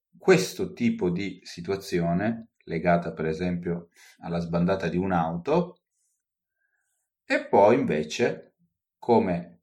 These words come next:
nome, che ha un significato simile ma comunque distinto da sbandata, c'è sbando,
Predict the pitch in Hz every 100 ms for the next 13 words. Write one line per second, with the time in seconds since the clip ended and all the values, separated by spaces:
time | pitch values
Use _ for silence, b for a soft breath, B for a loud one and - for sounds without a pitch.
0 | _ 98 113 120 90 98 170 170 - _
1 | _ _ _ - 90 90 90 85 90 87
2 | 101 90 - 78 - - b b b -
3 | - - 180 180 113 92 85 90 104 101
4 | - - _ - 101 170 202 175 95 90
5 | 92 - - 127 95 85 80 82 - 226
6 | 180 76 - - - 80 78 - _ -
7 | 92 87 80 80 85 85 85 -